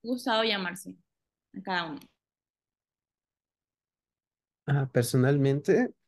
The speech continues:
Speaker 2: mm, pues yo estoy satisfecho con mi nombre. Mm, tienes un buen punto. No me, no me,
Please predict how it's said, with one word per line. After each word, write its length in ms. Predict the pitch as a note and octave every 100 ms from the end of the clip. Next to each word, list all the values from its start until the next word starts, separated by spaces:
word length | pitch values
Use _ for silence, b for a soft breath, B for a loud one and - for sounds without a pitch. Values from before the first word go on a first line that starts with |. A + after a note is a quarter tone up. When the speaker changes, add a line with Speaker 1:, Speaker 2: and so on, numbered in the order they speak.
| _ -
Speaker 2:
mm, 420 | C3+ C3 C3+ C3 B2+
pues 220 | D3+ E3+
yo 120 | E3+
estoy 440 | B3 - F4 E4+ D4
satisfecho 800 | - D3 B2+ - - - - F3
con 200 | C3 B2
mi 100 | A#2+
nombre. 460 | C#3 F3+ D#3+ D3+ E3 _ b b b b b _
Mm, 340 | C#3+ D#3 D#3+
tienes 260 | E3+ F4 -
un 80 | A3
buen 160 | E3+ C#3
punto. 560 | D3+ F3 D3 C#3 C#3 -
No 140 | - G#3
me, 320 | A3+ G3+ F#3+ - _ _ _
no 180 | - F3+
me, 180 | A3